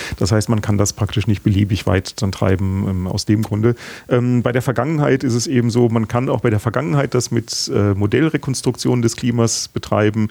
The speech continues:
ähm, dann kann man auch relativ weit zurückgehen in die Vergangenheit. Ähm, wenn man's aber mit beobachteten Klimadaten, ähm, betreiben will, also praktisch verstehen, wie haben die Gletscher auf das reale Klima, ähm, reagiert,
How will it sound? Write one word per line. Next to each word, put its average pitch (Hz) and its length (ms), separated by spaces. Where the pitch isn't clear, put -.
ähm, 104 220
dann 104 160
kann 127 160
man 110 100
auch 117 180
relativ 110 360
weit 143 240
zurückgehen 120 540
in 110 80
die 110 80
Vergangenheit. 104 640
Ähm, 107 600
wenn 110 160
man's 117 200
aber 104 200
mit 107 260
beobachteten 135 720
Klimadaten, 110 1040
ähm, 104 440
betreiben 101 460
will, 104 140
also 101 180
praktisch - 320
verstehen, 107 520
wie 104 120
haben 101 240
die 107 80
Gletscher 110 340
auf 104 120
das - 180
reale 104 440
Klima, 120 600
ähm, 107 340
reagiert, 107 600